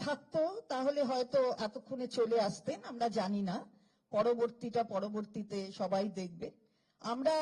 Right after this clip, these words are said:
আবারও বলছি, মাননীয় মুখ্যমন্ত্রী বারবার বলেছেন যে তিনি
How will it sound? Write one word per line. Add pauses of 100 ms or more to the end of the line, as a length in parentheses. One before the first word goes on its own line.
(540)
আবারও (120)
বলছি, (160)
মাননীয়
মুখ্যমন্ত্রী (140)
বারবার (140)
বলেছেন (600)
যে (100)
তিনি